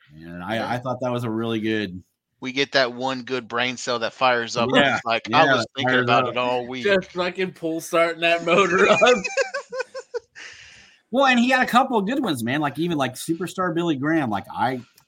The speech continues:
Speaker 2: Yeah.
Speaker 1: I mean, he'd have to change his look and, and all that shit. But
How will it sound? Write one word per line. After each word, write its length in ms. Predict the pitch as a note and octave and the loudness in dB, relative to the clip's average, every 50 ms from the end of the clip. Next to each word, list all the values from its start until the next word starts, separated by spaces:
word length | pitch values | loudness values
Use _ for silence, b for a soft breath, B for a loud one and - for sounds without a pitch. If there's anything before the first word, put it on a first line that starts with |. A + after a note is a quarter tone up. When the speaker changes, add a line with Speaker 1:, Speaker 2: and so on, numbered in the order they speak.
| _ - | _ -4
Speaker 2:
Yeah. 220 | A#2+ B2+ D#3+ E3+ - _ _ _ _ _ - _ _ _ _ _ _ _ _ _ _ _ | -2 -2 -2 -2 -4 _ _ _ _ _ -20 _ _ _ _ _ _ _ _ _ _ _
Speaker 1:
I 80 | C#3 C#3+ | -2 -2
mean, 160 | D3+ D3 D3 | 0 0 0
he'd 180 | C3 F3 F#3 | -2 -2 -2
have 200 | E3 F3 F#3 F3+ | -2 -2 -4 -4
to 80 | - C#3+ | -6 -8
change 440 | B2+ - - D3 D3 D3+ D#3 C#3+ B2 | -8 -4 -2 -2 0 0 -2 -2 -4
his 160 | A2+ G#2 F#2+ | -6 -8 -8
look 380 | F#2+ G#2 G#2 A2 A#2+ A#2+ - G#2 | -8 -6 -4 -4 -4 -6 -6 -8
and, 100 | G2+ G2+ | -8 -8
and 300 | F#2+ F2 F#2+ G2+ G2 F#2+ | -8 -10 -10 -10 -8 -6
all 420 | F2+ F2+ F2+ F2+ F2 F2 _ _ _ _ _ _ _ _ _ _ _ _ _ _ _ _ | -8 -8 -10 -12 -16 _ _ _ _ _ _ _ _ _ _ _ _ _ _ _ _ _
that 260 | - G2 G2+ B2 - - | -6 -4 -4 -4 -4 -4
shit. 320 | - A2+ G#2+ G2+ F#2+ F#2 | -4 -4 -4 -4 -4 -8
But 200 | F#2 F#2+ F#2+ | -8 -8 -8